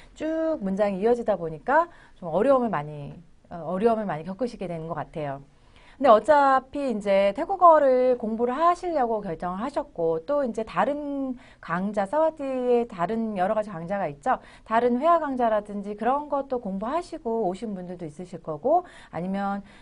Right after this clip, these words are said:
같이 공부를 시작하시는 분들도 있으실 건데요. 어차피 이제 태국어를 저희는 공부를 열심히 하려고 선택을 하셔서 강좌를 신청을 하신 거니까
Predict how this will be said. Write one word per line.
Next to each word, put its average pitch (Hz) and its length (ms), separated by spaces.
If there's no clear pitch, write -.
같이 311 460
공부를 214 340
시작하시는 277 560
분들도 180 340
있으실 170 380
건데요. 156 580
어차피 277 340
이제 208 240
태국어를 311 600
저희는 190 340
공부를 214 640
열심히 175 340
하려고 254 640
선택을 269 400
하셔서 262 500
강좌를 185 400
신청을 247 460
하신 320 240
거니까 180 480